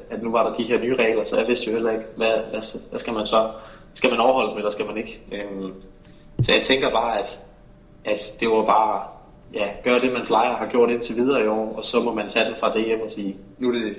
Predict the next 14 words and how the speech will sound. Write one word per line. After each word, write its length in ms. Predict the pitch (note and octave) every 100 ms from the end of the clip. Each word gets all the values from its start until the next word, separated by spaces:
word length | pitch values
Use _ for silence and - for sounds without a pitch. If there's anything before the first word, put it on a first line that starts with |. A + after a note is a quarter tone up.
| -
nu 60 | A#2+
er 40 |
det 100 | A#2+
et 80 | A2
nyt, 260 | A2+ G#2+ - -
øh, 420 | G#2 G2 F2 -
setup, 360 | - - G#2 - - - - -
eller 140 | -
nogle 160 | G2+ G#2
nye 140 | A2+
regler, 240 | A2+ G#2+ G#2
man 100 | F2
skal 160 | -
følge." 240 | G#2+ G#2+